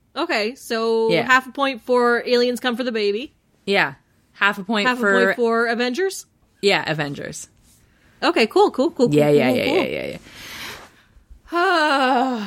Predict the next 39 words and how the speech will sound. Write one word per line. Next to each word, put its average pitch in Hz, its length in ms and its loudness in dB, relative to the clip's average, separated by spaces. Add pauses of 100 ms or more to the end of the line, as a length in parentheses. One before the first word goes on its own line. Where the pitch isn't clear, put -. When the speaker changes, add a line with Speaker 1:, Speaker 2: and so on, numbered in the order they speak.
(420)
Speaker 2:
<sighs> - 100 -16
Have 262 160 0
we 440 160 0
done, 220 320 2
are 226 180 4
we 302 120 2
finished? 247 580 -4
Did 240 140 -2
we 226 80 0
do 208 180 2
all 240 160 4
our 254 80 2
Speaker 1:
We're 226 60 -2
Speaker 2:
plugs 214 260 -2
and 285 160 0
Speaker 1:
donezo. 254 40 2
Speaker 2:
everything? 220 440 -2 (580)
Wowee. 269 680 2
Speaker 1:
Yeah. 208 160 2
Speaker 2:
Okay. 180 440 0 (220)
So - 160 -6
that 302 240 2
means 269 440 2
we, 233 140 -2
you 254 220 0
and 277 120 0
I 262 180 0
have 233 220 -2
one 220 460 0
more, 254 720 0 (240)
oh, 240 80 4
we 247 80 6
have 220 160 2
two 285 140 -2
more 311 160 2
episodes. 202 800 -2 (500)
Speaker 1:
Uh-huh. 240 380 0 (500)
Speaker 2:
And 208 160 2
then 214 360 2